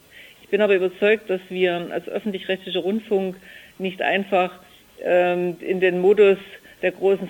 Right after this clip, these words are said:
Streaming-Anbieter dieser Welt einsteigen können, sondern dass, so, wenn wir per-, personalisieren, dass unser Vielfaltsauftrag in gleicher Weise Berücksichtigung finden muss. Deswegen, wir brauchen eine Balance zwischen dem, das, was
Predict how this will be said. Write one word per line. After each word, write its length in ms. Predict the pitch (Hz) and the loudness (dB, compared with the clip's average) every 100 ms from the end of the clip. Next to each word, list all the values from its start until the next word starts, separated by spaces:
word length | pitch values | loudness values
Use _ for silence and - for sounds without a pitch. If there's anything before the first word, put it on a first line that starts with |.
| - | -4
Streaming-Anbieter 680 | 220 220 170 180 185 180 170 | -2 0 -2 -4 -2 0 0
dieser 320 | 175 175 160 | 0 0 2
Welt 280 | 190 226 - | 4 2 -2
einsteigen 680 | 104 104 175 - 175 175 | -4 -2 -4 -2 -2 0
können, 240 | 180 196 190 | -2 -2 0
sondern 260 | 185 180 | -2 -2
dass, 140 | 170 175 - - - | -2 -2 -6 -20 -8
so, 140 | 196 | -4
wenn 220 | 185 175 165 | -2 -4 0
wir 200 | 247 254 | 0 2
per-, 340 | 233 208 190 185 | 2 0 -2 -2
personalisieren, 880 | 202 190 196 180 180 170 196 220 196 | -2 0 0 0 -2 -2 0 0 0
dass 180 | 180 - | -2 -2
unser 300 | 196 185 175 | -4 -4 -6
Vielfaltsauftrag 1160 | 220 226 202 185 - 185 196 - 175 175 175 - - - - | -6 -2 -2 -2 -4 -4 -4 -8 -6 -6 -8 -20 -20 -20 -16
in 180 | - 180 | -8 -8
gleicher 400 | - 175 208 208 | 2 4 4 4
Weise 280 | 185 180 180 | 2 2 -2
Berücksichtigung 840 | 175 185 208 - 175 190 180 175 | -6 -4 -4 -8 -12 -8 -8 -8
finden 520 | - 214 208 165 151 - - | -6 -6 -6 -10 -12 -14 -12
muss. 140 | 151 - | -12 -12
Deswegen, 240 | 180 190 | -8 -2
wir 100 | 185 | -2
brauchen 400 | 175 175 226 233 | -2 -2 -2 -2
eine 240 | - 180 180 | -6 -6 -4
Balance 540 | 170 165 165 220 262 - - - - - _ | -2 -2 -2 -2 -4 -8 -20 -20 -20 -20 _
zwischen 500 | 214 202 196 185 175 - - - | -2 0 0 -2 -4 -12 -6 2
dem, 220 | 202 202 | 4 4
das, 160 | 180 175 - | 0 -2 -4
was 200 | 175 | -2